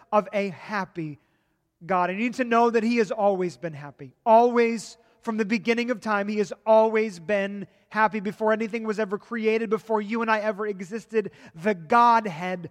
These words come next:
rejoiced. That is so important that we serve the Trinity, the Father, the Son, and the Holy Spirit, one and three, three in one. They rejoiced for each other, in each other. There was never a time when they were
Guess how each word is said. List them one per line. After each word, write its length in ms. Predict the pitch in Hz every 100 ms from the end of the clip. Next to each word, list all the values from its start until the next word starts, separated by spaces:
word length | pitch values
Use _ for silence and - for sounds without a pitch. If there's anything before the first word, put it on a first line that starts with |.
| _ _ _
rejoiced. 1500 | 190 226 233 170 180 269 311 311 185 110 - - _ _ _ _
That 120 | 262
is 80 | 247
so 320 | - 302 277
important 560 | 277 240 - 240 233 202
that 140 | 208
we 80 | 208
serve 500 | 175 - 233 202 165
the 80 | 156
Trinity, 720 | - - 240 220 185 160 139 _ _ -
the 80 | 202
Father, 440 | - 262 240 208
the 120 | 190
Son, 440 | 185 - 254 226 214
and 120 | 196
the 80 | 190
Holy 340 | - 214 208
Spirit, 460 | - - 190 185 170
one 180 | 185 233
and 160 | 226
three, 180 | 226 214
three 520 | - - 214 226 226
in 260 | 220 220 196
one. 380 | 180 175 170 - - -
They 200 | 240 214 240
rejoiced 920 | 208 254 208 180 214 269 294 285 - -
for 140 | 233
each 200 | 220 226
other, 240 | 202 214 -
in 260 | 302 302 285
each 340 | 262 220 160
other. 260 | 190 165 165
There 100 | 226
was 220 | 233 202
never 380 | 247 269 269 294
a 40 |
time 420 | 220 - 247 233 233
when 140 | 233
they 140 | 254
were 160 | 254